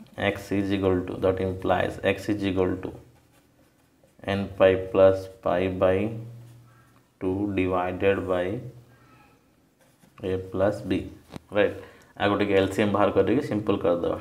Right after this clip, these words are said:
two n pi plus pi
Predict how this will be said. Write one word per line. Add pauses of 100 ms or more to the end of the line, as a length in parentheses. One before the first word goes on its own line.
(380)
two (140)
n (140)
pi (1040)
plus (180)
pi